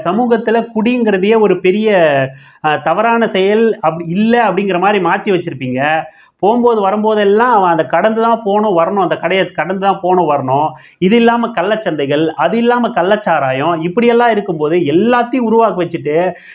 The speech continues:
நீ சுய ஒழுக்கமா இரு அப்படிங்கிறது, அஹ், எவ்வளோ பெரிய அயோக்கியத்தனம், மக்களை அடிமைகளா மாத்துற விஷயம் அப்படிங்கிறது, அஹ், தெரிஞ்சுதான் பேசுறீங்களா, இல்ல திமுகவுக்கு ஹார்ட்கோரா முட்டு கொடுக்கணும் அப்படிங்கிறதுக்காக பேசுறீங்களா?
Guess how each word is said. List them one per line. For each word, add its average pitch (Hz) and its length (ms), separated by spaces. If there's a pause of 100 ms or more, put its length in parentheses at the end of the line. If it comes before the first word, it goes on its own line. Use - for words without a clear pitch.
நீ 220 80
சுய 214 340
ஒழுக்கமா 220 400
இரு 196 240
அப்படிங்கிறது, 156 580 (560)
அஹ், 143 500
எவ்வளோ 190 260
பெரிய 208 240
அயோக்கியத்தனம், 156 920
மக்களை 226 520 (100)
அடிமைகளா 220 520
மாத்துற 180 340
விஷயம் 190 340
அப்படிங்கிறது, 165 480 (420)
அஹ், 156 300
தெரிஞ்சுதான் 247 500
பேசுறீங்களா, 175 520
இல்ல 202 240
திமுகவுக்கு 233 680
ஹார்ட்கோரா 208 640
முட்டு 202 300
கொடுக்கணும் 208 340
அப்படிங்கிறதுக்காக 170 580
பேசுறீங்களா? 135 440